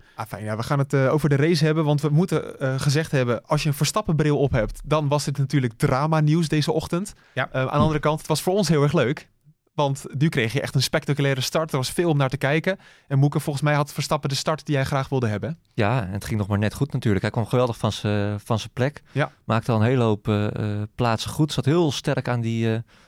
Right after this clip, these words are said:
Speaker 3: aan die eerste, aan de binnenkant van die eerste knik. Maar moest toch even liften toen, eh, Alonso voorbij kwam, eh, zetten. En dan zie je ook meteen weer wat het risico toch is als je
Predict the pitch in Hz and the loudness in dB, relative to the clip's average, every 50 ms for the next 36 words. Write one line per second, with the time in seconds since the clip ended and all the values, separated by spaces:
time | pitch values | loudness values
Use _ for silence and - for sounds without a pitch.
0 | _ _ _ - 113 113 120 - 127 123 120 - - - 117 113 110 110 110 113 | _ _ _ -2 -2 0 0 0 0 0 -2 -2 -2 0 0 2 2 2 0 -2
1 | - 117 113 110 123 120 - 117 110 - - 120 110 110 120 117 - - - 117 | -2 -4 -2 -2 -2 -2 -2 -2 -4 -4 -4 -2 0 0 0 -2 -4 -4 0 0
2 | 123 165 - - - _ _ _ _ _ _ _ _ _ _ _ - 113 117 131 | 0 0 -2 -6 -16 _ _ _ _ _ _ _ _ _ _ _ -2 0 0 0
3 | 139 - 165 147 147 127 110 120 113 113 - - - - - 117 113 117 120 123 | 0 0 -2 -2 -2 -2 0 0 0 0 -2 -6 -8 -6 -4 -2 -2 0 0 0
4 | 123 151 170 170 - 156 139 127 123 120 113 - - 110 131 123 120 - - 120 | 0 0 -2 -2 0 0 0 0 -2 -4 -4 -4 -2 0 2 2 2 2 2 0
5 | 107 104 104 104 104 104 101 101 - _ - - _ _ - - 110 101 - 110 | 0 2 2 0 2 2 0 -2 -4 _ -16 -20 _ _ -2 -2 0 0 0 0
6 | 107 113 117 107 127 151 147 147 160 156 143 151 139 127 123 120 120 127 120 127 | 0 0 0 2 2 2 2 2 0 -2 0 0 0 0 0 0 0 0 0 0
7 | 139 165 - 160 - 139 120 117 - 123 - 135 127 - 123 120 - - - 120 | 0 0 0 -2 0 0 0 0 -2 -2 -2 -2 -2 -2 -4 -6 -4 -2 0 0
8 | 117 117 | 0 0